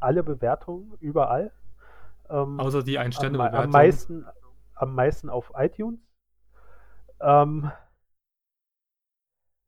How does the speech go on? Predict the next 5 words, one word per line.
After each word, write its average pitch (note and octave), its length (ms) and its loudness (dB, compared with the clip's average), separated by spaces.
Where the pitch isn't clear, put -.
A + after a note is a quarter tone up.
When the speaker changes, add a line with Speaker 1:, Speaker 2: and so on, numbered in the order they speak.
Speaker 1:
auch D3+ 220 4
Ein-Sterne-Bewertungen D3+ 1120 2
sind C#3+ 260 0
gerne C3+ 320 4
gesehen, B2 480 0